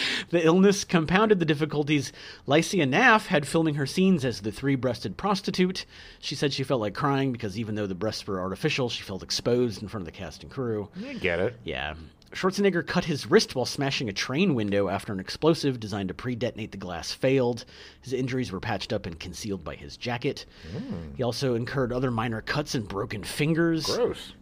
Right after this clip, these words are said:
Speaker 1: Yeah. Ironside cracked his sternum and separated two ribs after running into Michael Champion, who was holding an Uzi during the pursuit of Quaid and Melina in a Martian hotel.
Speaker 2: That's just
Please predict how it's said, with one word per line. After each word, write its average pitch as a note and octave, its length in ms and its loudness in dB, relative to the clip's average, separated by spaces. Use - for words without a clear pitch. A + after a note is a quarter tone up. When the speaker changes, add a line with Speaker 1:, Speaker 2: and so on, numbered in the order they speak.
Speaker 1:
Yeah. E2 260 -8
Ironside D#3+ 460 2
cracked F3+ 340 0
his E3 160 0
sternum D3 680 4
and A#2+ 160 -2
separated D#3 480 0
two F#3 240 6
ribs D#3 340 8
after C3 280 0
running C#3 260 2
into B2+ 140 0
Michael A2+ 260 -4
Champion, C3 480 -2
who G#2+ 140 -6
was G#2 100 -6
holding B2+ 260 -4
an A2 120 -4
Uzi D3 360 4
during G#2+ 240 0
the F#2+ 60 -4
pursuit B2 300 -4
of A2+ 100 -8
Quaid G#2 320 -2
and F#2 100 -2
Melina G#2 340 -4
in F2+ 120 -6
a E2 40 -8
Martian F2 340 -8
hotel. C3 480 -2
Speaker 2:
That's G#3+ 400 4
just D3+ 400 6